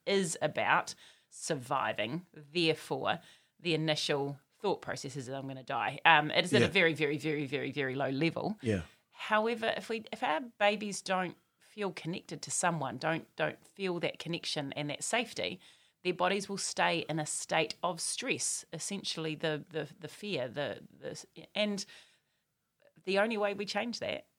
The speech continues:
Speaker 2: It's through relationships.
Speaker 1: <laughs> is via relationship. We
Speaker 2: Positive.
Speaker 1: could, we could feed a baby.
Speaker 2: Yep.
Speaker 1: Um,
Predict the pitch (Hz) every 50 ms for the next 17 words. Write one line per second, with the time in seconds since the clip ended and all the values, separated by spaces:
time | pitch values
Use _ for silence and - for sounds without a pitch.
0 | _ - - 110 - - 123 120 120 127 135 143 151 160 - 160 165 - - 208
1 | 190 - - 208 196 190 175 190 196 196 196 190 185 185 196 240 226 - 240 -
2 | 190 208 240 160 - 160 120 107 - - - - - 226 269 - - 220 - -
3 | - 262 311 330 349 294 190 196 139 127 135 - - - - 254 285 - - -
4 | - - 123 120 - - _ _ _ _ - 185 175 170 170 170 165 170 165